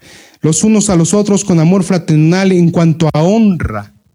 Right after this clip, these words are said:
prefiriéndoos los unos a los otros. En lo que requiere diligencia, no perezosos, fervientes en espíritu, sirviendo al Señor,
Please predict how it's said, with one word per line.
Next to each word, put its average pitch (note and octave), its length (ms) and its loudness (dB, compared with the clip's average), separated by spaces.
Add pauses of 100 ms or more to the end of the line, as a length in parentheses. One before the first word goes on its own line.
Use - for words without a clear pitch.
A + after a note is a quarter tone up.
(480)
prefiriéndoos E3 840 0
los C3 240 0
unos E3+ 440 0
a C3+ 100 -2
los B2+ 240 0
otros. - 560 -6 (640)
En F#3+ 140 2
lo G3 120 0
que G3+ 100 -2
requiere F#3+ 460 0
diligencia, A3+ 680 0
no B3 180 0
perezosos, A3 720 0
fervientes G#3 720 0
en D3+ 120 2
espíritu, F#3+ 600 -2
sirviendo A3 600 2
al A3 80 0
Señor, F3+ 600 -2